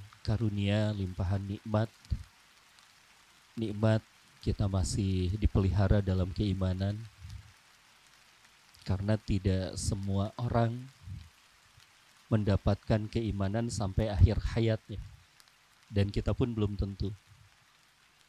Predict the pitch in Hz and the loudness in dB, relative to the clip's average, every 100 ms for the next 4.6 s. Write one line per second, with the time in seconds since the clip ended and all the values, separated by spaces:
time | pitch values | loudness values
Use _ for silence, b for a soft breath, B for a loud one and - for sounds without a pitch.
0 | _ 120 117 110 120 135 139 147 190 170 | _ -2 -2 0 2 2 2 0 -6 -8
1 | 120 104 104 120 117 - 127 117 104 107 | -4 -4 -2 0 0 0 -2 2 2 2
2 | 104 117 - - - 95 101 95 101 107 | 2 0 0 -6 -4 -4 -2 -4 -4 -2
3 | 117 127 120 120 101 95 104 101 98 113 | -2 -4 -6 -8 -2 0 0 0 0 0
4 | 110 101 104 123 147 143 | -2 -2 2 2 0 -4